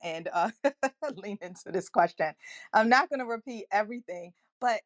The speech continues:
you know, this question that we have today is so good. And it's, "Are you a version of the best friend you want and you need?" Now, most of us are gonna start with,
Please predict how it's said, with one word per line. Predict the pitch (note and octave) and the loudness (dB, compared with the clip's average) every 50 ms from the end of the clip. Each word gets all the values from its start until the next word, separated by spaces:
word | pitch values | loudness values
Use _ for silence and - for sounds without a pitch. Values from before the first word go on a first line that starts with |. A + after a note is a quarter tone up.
| _ | _
you | - A3+ B3+ B3+ | -10 -10 -4 -2
know, | C4 A#3+ A#3 | 0 0 0
this | G#3+ A#3+ C4 C4 - _ | -2 -4 -8 -10 -12 _
question | - - B3+ C4+ D#4 - - - C#4+ B3 | -10 -8 -8 -8 -8 -10 -8 -6 -4 -2
that | A#3+ A3+ G#3 | -2 -2 -4
we | G#3 A3 A#3 | -4 -6 -8
have | B3 A#3+ A#3+ C4+ C#4 C4+ - | -6 -4 -4 -4 -4 -6 -8
today | - G#3+ G3 F3 D#3 D#3 - - _ _ _ _ _ _ _ _ - | -4 -2 -2 -2 -2 -4 -8 -14 _ _ _ _ _ _ _ _ -4
is | A#3 C4+ - - - | -4 -4 -4 -2 0
so | C4+ B3 B3 | 0 0 0
good. | G#3 - B3+ C#4+ C#4 - - - _ _ _ _ _ _ _ - | -2 -4 -6 -6 -6 -8 -12 -16 _ _ _ _ _ _ _ -6
And | A#3 A#3+ | -4 -2
it's, | B3+ C4+ - - _ _ _ | -2 -4 -6 -10 _ _ _
"Are | G#3 A3+ A#3+ C4 C#4+ D4+ | 0 0 0 0 -2 -2
you | C4 A#3 A#3 A3+ A3 A3 - - | -4 -6 -6 -6 -6 -6 -6 -6
a | G3 | -8
version | E3+ E3 - F#3+ G3 G#3 G3+ D#3+ D#3 E3 D#3 D#3+ D#3 - - | -6 -2 -2 0 0 0 -2 -6 -10 -12 -12 -12 -10 -8 -8
of | F#3 D#3 | -6 -6
the | F3+ E3+ | -6 -2
best | - F3+ F3 F#3+ - - - - | 2 2 2 2 0 -6 -6 -4
friend | F#3 E3 D3+ D3+ D#3+ D#3+ _ _ - | -2 -2 -2 -4 -10 -16 _ _ -16
you | E3 E3 G3 F3 | -12 -10 -10 -6
want | D3+ D#3 D#3+ D#3 C#3+ - _ _ _ _ _ _ _ _ _ _ _ | -2 0 0 0 -2 -4 _ _ _ _ _ _ _ _ _ _ _
and | - G3 F#3 F3 | -2 0 0 -2
you | F3 | -4
need?" | F3 E3 D#3 - - - - - - | -4 -6 -8 -10 -14 -20 -20 -2 4
Now, | A#3+ B3+ B3 | 6 6 6
most | B3+ C#4 E4 F#4 - - | 8 6 6 4 2 2
of | D#4+ C4+ | 4 4
us | A#3 A#3 - | 4 4 2
are | A3+ G#3+ | -2 -6
gonna | G3+ A3 G3 G3 | -6 -6 -8 -10
start | - - - G3+ F#3+ - | -2 2 2 2 2 2
with, | F3 F3 F3+ | -2 -10 -12